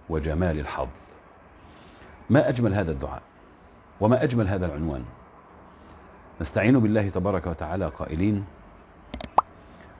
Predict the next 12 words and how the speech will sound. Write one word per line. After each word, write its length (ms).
"اللهم 300
ارزقنا 540
حلو 360
الحياة 420
وجمال 500
الحظ 320
وسعة 480
الرزق 520
وراحة 480
البال 560
وحسن 380
الخاتمة. 520